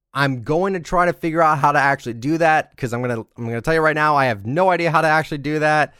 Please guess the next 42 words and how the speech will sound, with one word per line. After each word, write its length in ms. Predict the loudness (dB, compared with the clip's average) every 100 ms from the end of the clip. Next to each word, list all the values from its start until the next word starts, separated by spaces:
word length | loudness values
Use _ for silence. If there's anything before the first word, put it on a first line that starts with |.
| _ _ _
I 80 | -2
don't 160 | 2 4
know 100 | 4
what 140 | 2
an 60 | 0
R 160 | 0 2
S 160 | 2
S 200 | 0 -2
feed 260 | -4 -6 0
is 220 | 0 0
at 160 | -2 -2
all. 300 | 0 2 2 0
I'm 200 | -4 -4
t-, 180 | -4 -2
I'm 320 | 0 0 0
new 260 | 2 2 0
to 100 | 0
this 220 | -2 -2
whole 220 | 0 0
thing 300 | 0 -2 0
with, 160 | -4 -4
like, 420 | -2 -2 -2 -6 _ _ _ _ _
where 260 | _ 0 2
to 80 | 2
put 200 | 0 0
podcasts 720 | 2 2 2 0 0 -6 -8
and 140 | -8
stuff 180 | -4 -2
like 80 | 0
that, 180 | 0 2
but 200 | -2 -4 _ _ _
they 220 | -2 0 2
will 160 | 2
most 380 | 2 2 2 0
likely 320 | -2 0 -2
all 300 | -2 -2 0
be 240 | -2 -6 -6 -6
on 320 | -6 -4 -6
Spotify 1040 | -12 -12 -4 -2 -2 0 2 2 0 -4 -10 _ _ _
when 340 | -4 -2 -2 -4
I 140 | -6
get 380 | -6 -8 -8